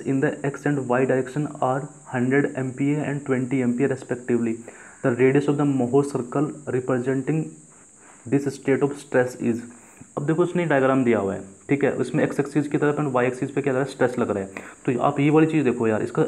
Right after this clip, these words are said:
एरो को ध्यान से देखो, जो एरो है वो दिखा रहे हैं compression को, ये वाले arrow, and ये दिखा रहे हैं tensile को। ठीक है, तो जो इसमें sigma,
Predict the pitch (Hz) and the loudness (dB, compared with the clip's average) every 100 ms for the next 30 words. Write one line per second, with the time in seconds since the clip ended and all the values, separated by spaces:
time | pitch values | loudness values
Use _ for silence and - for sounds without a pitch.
0 | 143 139 147 143 120 117 123 110 104 113 | 2 4 4 4 2 0 0 0 0 0
1 | 139 131 135 143 139 147 139 139 123 156 | 0 2 4 4 2 2 0 -2 -2 -2
2 | 143 139 131 123 120 117 113 117 110 104 | 0 0 0 0 -2 -2 2 4 4 2
3 | 101 - - - 127 135 151 147 135 127 | -2 -6 -18 -10 0 4 4 4 0 0
4 | 156 135 123 120 110 110 104 - - - | 2 2 2 0 0 -2 -8 -10 -20 -20
5 | - - - - - 147 151 - - - | -20 -20 -20 -8 -2 0 0 -4 -12 -20
6 | - - - - - - - - - - | -20 -20 -20 -20 -20 -20 -20 -20 -6 4
7 | 170 - - 123 156 156 175 170 - 135 | 6 4 -2 2 4 4 0 0 0 2
8 | 156 | 2